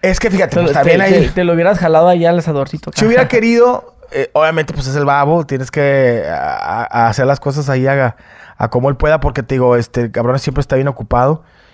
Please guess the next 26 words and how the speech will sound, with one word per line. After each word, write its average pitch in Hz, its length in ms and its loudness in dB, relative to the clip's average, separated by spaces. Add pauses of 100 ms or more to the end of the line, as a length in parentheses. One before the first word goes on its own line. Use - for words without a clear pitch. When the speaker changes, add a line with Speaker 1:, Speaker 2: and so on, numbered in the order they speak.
(140)
Speaker 1:
Había 123 220 0
grabado 135 320 2
con 135 160 0
Roberto 147 520 0
y 147 40 0
luego 127 580 2
grabó 127 460 -2
conmigo, 143 400 -2
pero 139 360 0 (540)
me 139 140 -2
dio 156 80 2
la 196 80 0
oportunidad. 196 480 -2
Yo, 180 180 0
yo 170 160 -2
eso 190 160 2
se 208 60 0
lo 202 60 0
agradezco. 165 280 0
Speaker 2:
¿Pero 170 100 2
se 185 80 2
grabó 160 240 4
ahí 196 220 2
en 190 80 -4
tu 208 80 -4
casa? 277 260 -4